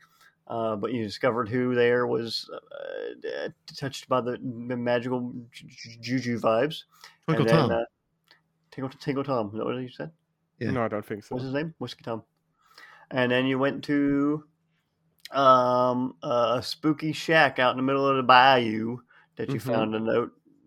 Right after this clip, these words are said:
Speaker 1: address for at the other guy's house on the episode previous to the last one. So we're not gonna talk about that anymore.
Speaker 2: <laughs>
Speaker 1: Um,
Speaker 3: <laughs> That's over now.
Speaker 1: that's two episodes ago, and that's too long ago to even remember. Um,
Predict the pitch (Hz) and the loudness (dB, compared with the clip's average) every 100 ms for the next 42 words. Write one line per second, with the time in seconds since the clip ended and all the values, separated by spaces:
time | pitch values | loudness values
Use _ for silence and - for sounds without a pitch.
0 | 85 - 123 113 117 - 117 113 113 - | -10 -4 -2 -2 -4 -4 -2 0 0 -2
1 | - - 120 - 135 120 107 104 113 110 | -6 -10 -8 -2 0 0 0 -2 -2 -2
2 | 120 - _ _ _ 123 107 110 - 120 | -2 -10 _ _ _ -8 -2 -2 0 -4
3 | - 127 117 117 - 117 120 127 131 127 | -2 -2 -2 -6 -8 -6 -2 2 2 0
4 | - 107 101 _ _ _ _ - 117 110 | -6 -10 -12 _ _ _ _ -14 -6 -2
5 | 110 120 123 110 104 104 104 - _ _ | -2 -4 -4 -4 -4 -4 -6 -8 _ _
6 | _ _ - - 208 294 302 - 220 - | _ _ -10 -4 0 0 0 -2 -4 -4
7 | 247 - 254 151 180 - 208 214 285 202 | -6 -6 -8 0 4 6 8 6 6 2
8 | - - 160 - 135 120 107 90 113 _ | -2 -4 -2 4 6 8 6 2 -4 _
9 | _ _ _ - - - 160 113 151 120 | _ _ _ -14 -12 0 2 2 2 2
10 | 131 139 131 117 - 147 135 135 131 127 | 4 4 4 0 -2 -2 0 0 0 -2
11 | 135 135 139 127 127 127 117 113 - _ | 0 0 -2 -2 -2 0 0 -2 -6 _
12 | _ _ _ - 131 127 127 127 | _ _ _ -4 0 2 2 -2